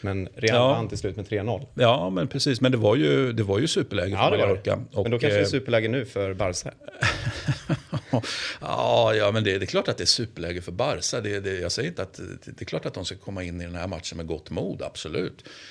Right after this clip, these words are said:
Speaker 2: Eh, men, men, eh, jag uppfattar ändå Real Madrid som, som starkare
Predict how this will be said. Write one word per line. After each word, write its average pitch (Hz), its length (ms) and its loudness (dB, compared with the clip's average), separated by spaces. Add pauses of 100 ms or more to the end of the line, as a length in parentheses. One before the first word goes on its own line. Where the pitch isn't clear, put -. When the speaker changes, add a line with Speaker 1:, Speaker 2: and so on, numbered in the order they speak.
(360)
Speaker 2:
Eh, 92 380 -4
men, 90 260 -6
men, 90 360 -8
eh, - 440 -8
jag 50 60 -6
uppfattar - 360 -6
ändå 95 240 -4
Real 101 160 -2
Madrid 95 340 -6
som, 90 360 -6 (240)
som - 160 -10
starkare 101 600 -6